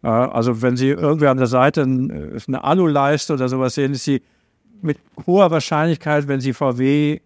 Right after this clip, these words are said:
oder Mercedes oder ich glaub sogar Porsche fahren, äh, von Alutrim. Und die haben in der industriellen Fertigung K I eingesetzt, dass die K I sehr frühzeitig erkennt in dem Produktionsverfahren,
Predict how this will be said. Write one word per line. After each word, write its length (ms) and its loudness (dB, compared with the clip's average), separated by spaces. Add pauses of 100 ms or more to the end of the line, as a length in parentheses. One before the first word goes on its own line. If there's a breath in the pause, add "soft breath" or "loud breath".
(100)
oder 240 0
Mercedes 800 0
oder 420 2
ich 60 -8
glaub 160 0
sogar 200 -2
Porsche 580 -2 (320)
fahren, 540 2
äh, 160 -2
von 240 -2
Alutrim. 680 -2 (420)
Und 380 0
die 260 2
haben 200 4
in 120 0
der 200 2
industriellen 640 2
Fertigung 640 0
K 220 0
I 260 0
eingesetzt, 800 2 (280)
dass 360 2
die 140 2
K 280 -2
I 300 8
sehr 400 4
frühzeitig 1040 2
erkennt 800 2
in 240 8
dem 320 4
Produktionsverfahren, 1160 2